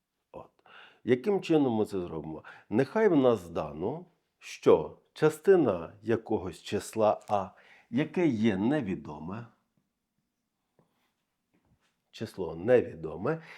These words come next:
частина даного числа складає п'ятнадцять одиниць. Що становить,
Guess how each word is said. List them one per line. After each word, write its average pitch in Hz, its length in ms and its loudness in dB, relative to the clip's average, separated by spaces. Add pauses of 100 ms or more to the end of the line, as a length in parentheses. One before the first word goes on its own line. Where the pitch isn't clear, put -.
(120)
частина 123 540 0
даного 87 460 -2
числа 85 520 -10 (280)
складає 107 920 -4 (640)
п'ятнадцять 113 800 -10 (300)
одиниць. - 640 -14 (1700)
Що - 320 6
становить, 117 880 0